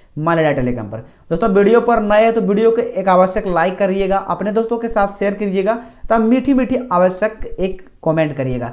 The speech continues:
दोस्तों, अगर वीडियो अच्छे लगते हैं तो जरूर लाइक करिए, सब्सक्राइब करिए, अपने दोस्तों के साथ शेयर करिए और वीडियो नहीं, नहीं अगर अच्छे लगते हैं तो वीडियो को dislike भी कर सकते हैं। तो चलिए दोस्तों, आज के इस वीडियो को start करते हैं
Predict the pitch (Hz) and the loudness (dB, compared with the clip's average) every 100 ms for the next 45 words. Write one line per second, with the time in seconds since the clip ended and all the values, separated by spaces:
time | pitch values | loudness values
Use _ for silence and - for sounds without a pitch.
0 | - - - 196 254 254 226 233 254 233 | -10 -10 -6 0 2 4 4 4 4 2
1 | - 233 226 226 226 240 185 185 220 220 | 0 0 0 0 -2 -2 0 2 2 0
2 | 196 190 190 190 202 214 226 170 - 170 | -2 0 0 0 -2 0 0 -2 -2 0
3 | 175 170 156 190 190 165 160 156 - 147 | 0 -2 -4 -4 -4 -6 -6 -8 -8 -8
4 | - 139 131 123 123 - - 180 202 233 | -6 -6 -4 -8 -10 -16 -2 2 4 6
5 | 226 208 208 254 233 - - - 165 185 | 6 4 2 2 0 -4 -10 -8 -2 2
6 | 247 247 233 220 220 214 220 202 190 196 | 2 2 0 0 2 2 2 2 2 2
7 | 185 190 190 165 180 180 170 190 - 147 | 0 0 2 2 2 0 -4 -6 -4 -6
8 | 131 127 - 110 - - - 151 - 214 | -6 -10 -10 -12 -14 -20 -14 -4 0 2
9 | 247 247 247 - 175 190 214 220 220 202 | 2 2 0 0 2 2 2 -2 -4 -2
10 | 196 208 214 185 180 180 165 175 175 190 | -2 0 0 -2 0 -2 0 -4 -2 -4
11 | 247 - | -4 -6